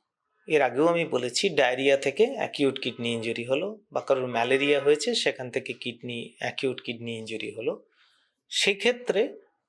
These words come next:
আপনার একটা দুটো ডায়ালিসিস লাগলেও লাগতে পারে এবং নাও লাগতে পারে। অধিকাংশ ক্ষেত্রেই কিন্তু ডায়ালিসিস লাগে না, ক্রিয়েটিন বাড়লেও। সেই ক্রিয়েটিন মাত্রাতিরিক্তভাবে বেড়ে গেলে, যেখানে পেচ্ছাপ একদমই বন্ধ হয়ে যাচ্ছে, সেক্ষেত্রে আমরা ডায়ালিসিস করি।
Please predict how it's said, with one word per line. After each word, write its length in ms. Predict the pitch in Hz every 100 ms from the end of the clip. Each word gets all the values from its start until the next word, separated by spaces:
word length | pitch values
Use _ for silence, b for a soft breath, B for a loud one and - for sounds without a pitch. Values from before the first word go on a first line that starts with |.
| -
আপনার 420 | 139 - 135 - -
একটা 280 | - -
দুটো 440 | 151 135 139 135 - b b b _ 131
ডায়ালিসিস 520 | 131 135 131 139 -
লাগলেও 400 | 113 - 135 139
লাগতে 360 | 113 - - 117
পারে 320 | 139 240 277 -
এবং 440 | 196 220 214 214 - _ -
নাও 220 | 180 185
লাগতে 280 | 170 127 -
পারে। 120 | 113
অধিকাংশ 440 | 131 165 170 165 170
ক্ষেত্রেই 400 | - 165 - 170
কিন্তু 440 | 170 160 247 302 202
ডায়ালিসিস 520 | 131 127 131 131 143 117
লাগে 280 | 110 110
না, 200 | 110 - _ _ _
ক্রিয়েটিন 460 | - 123 135 135 123
বাড়লেও। 460 | 110 107 113 160 - b b _
সেই 140 | 196
ক্রিয়েটিন 520 | - 190 180 190 175 - _ _ _ _
মাত্রাতিরিক্তভাবে 1200 | 151 143 - - 208 240 233 233 - 208 175 165
বেড়ে 280 | 151 135 127
গেলে, 360 | 120 120 151 b b _
যেখানে 320 | 143 131 139
পেচ্ছাপ 440 | 131 131 131 - 127
একদমই 420 | 120 120 151 175
বন্ধ 280 | 143 127 117
হয়ে 120 | 110
যাচ্ছে, 280 | 107 - 220
সেক্ষেত্রে 500 | - 139 - - 113
আমরা 180 | 117 127
ডায়ালিসিস 560 | 113 107 110 - -
করি। 280 | - - 107